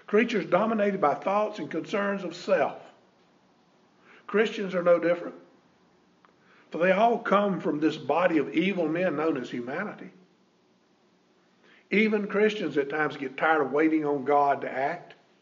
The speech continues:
So they take it upon themselves to act on his behalf.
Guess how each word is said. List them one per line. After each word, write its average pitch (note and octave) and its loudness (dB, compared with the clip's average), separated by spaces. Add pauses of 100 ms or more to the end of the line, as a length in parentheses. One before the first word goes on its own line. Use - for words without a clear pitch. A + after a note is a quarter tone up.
(1300)
So G3 -2
they E3+ 4
take G3+ 0
it G#3 4
upon F#3 -2
themselves F3 0
to - -10
act D#3 -8
on C#3+ -2
his C3 -6
behalf. C#3 -8